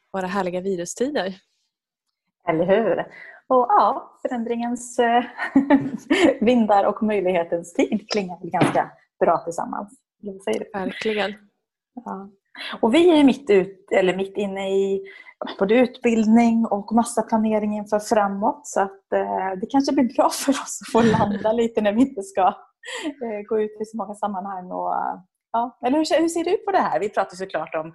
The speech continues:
Speaker 2: de nya restriktionerna som nu trädde i kraft i veckan, eh, när den här
Speaker 1: Mm.
Speaker 2: podden släpps. Så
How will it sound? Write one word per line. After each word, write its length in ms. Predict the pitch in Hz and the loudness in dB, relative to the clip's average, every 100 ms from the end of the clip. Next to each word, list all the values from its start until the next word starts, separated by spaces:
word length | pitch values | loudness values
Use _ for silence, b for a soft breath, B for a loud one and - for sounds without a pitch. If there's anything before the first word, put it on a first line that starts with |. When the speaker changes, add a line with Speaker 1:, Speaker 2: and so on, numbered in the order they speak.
| B B | B B
Speaker 2:
de 120 | - 180 | -10 -8
nya 140 | 165 | -6
restriktionerna 680 | 165 165 175 180 170 170 170 | -10 -8 -10 -6 -6 -4 -6
som 200 | 170 165 | -6 -8
nu 140 | 160 | -8
trädde 280 | 160 160 156 | -6 -6 -4
i 40 | 160 | -4
kraft 240 | 156 156 160 | -4 -4 -4
i 40 | |
veckan, 360 | 165 - 175 180 | -6 -4 -4 -4
eh, 360 | 185 _ 190 | -10 _ -6
när 140 | 180 175 | -4 -6
den 40 | |
här 60 | 170 | -8
Speaker 1:
Mm. 200 | 180 - | -8 -6
Speaker 2:
podden 240 | 185 180 | -8 -8
släpps. 420 | - - - - | -6 -6 -6 -10
Så 280 | 190 180 180 | -4 -2 -2